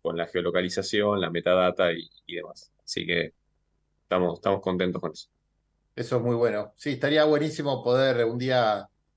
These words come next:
Speaker 2: cuando vos tengas tiempo con tus partners, eh, traer un, un, un caso testigo. O sea, vos decís, "Mirá, pasó", no importa la empresa, si no la pueden decir, pero decir, "Bueno, en una, en una pyme determinada o una empresa X, había un empleado desleal que estaba pasando información o estaba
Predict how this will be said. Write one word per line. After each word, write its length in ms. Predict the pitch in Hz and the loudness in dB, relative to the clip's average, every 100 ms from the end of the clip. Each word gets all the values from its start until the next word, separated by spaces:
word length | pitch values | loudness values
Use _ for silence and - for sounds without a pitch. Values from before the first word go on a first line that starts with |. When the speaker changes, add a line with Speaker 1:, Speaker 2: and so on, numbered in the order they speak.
| _ _ | _ _
Speaker 2:
cuando 220 | 107 107 | -4 0
vos 160 | 117 127 | 0 0
tengas 300 | 117 117 - | -2 -4 -2
tiempo 320 | 120 104 104 | -4 -4 -6
con 240 | 101 98 | -6 -6
tus 180 | 101 101 | -10 -6
partners, 600 | - 123 120 123 127 123 | 0 0 0 -2 -2 -6
eh, 360 | 113 101 98 - 98 - _ _ | -8 -6 -6 -6 -10 -12 _ _
traer 260 | - 117 127 | 0 2 4
un, 80 | 127 | 2
un, 380 | 123 135 117 117 | -2 -4 -6 -6
un 180 | 131 127 | -4 2
caso 320 | 151 147 135 | 2 2 0
testigo. 540 | 123 139 139 117 123 - | -2 0 2 2 0 -6
O 60 | |
sea, 160 | 117 120 | 0 2
vos 80 | 123 | 2
decís, 220 | 123 123 | 0 -2
"Mirá, 380 | 135 127 101 - | 2 2 2 -2
pasó", 480 | 120 - 147 143 - | -4 0 0 0 -4
no 120 | 123 | -4
importa 340 | 127 127 143 127 | -2 0 2 4
la 80 | 120 | 2
empresa, 380 | 143 131 120 | 2 0 0
si 140 | 110 104 | -2 -4
no 100 | 110 | -2
la 120 | 107 | 0
pueden 200 | 117 110 | 0 0
decir, 260 | 117 170 175 | -2 -2 0
pero 140 | 113 | 0
decir, 160 | 110 117 | 0 0
"Bueno, 200 | 120 107 | 0 0
en 60 | |
una, 440 | 127 120 113 107 107 | 0 0 2 0 0
en 60 | |
una 260 | 123 131 - | 0 0 2
pyme 280 | 151 147 139 | 2 4 2
determinada 560 | 127 123 120 135 156 | 2 2 0 2 2
o 80 | 110 | 2
una 120 | 120 | -2
empresa 360 | 120 135 131 143 | -2 -4 0 0
X, 360 | 147 165 165 - _ _ _ | 2 2 0 -2 _ _ _
había 260 | 117 123 123 | 2 4 4
un 60 | |
empleado 560 | 117 113 127 131 127 120 | 2 0 0 2 4 4
desleal 560 | 117 123 139 160 156 156 | 2 2 4 4 2 -4
que 80 | |
estaba 420 | 113 - 117 117 117 | -10 -2 0 0 -2
pasando 300 | 107 120 117 | -6 -6 -4
información 520 | 117 117 117 165 147 | -2 -2 0 2 2
o 100 | 107 | 0
estaba 560 | - 123 120 110 - | 2 4 6 4 0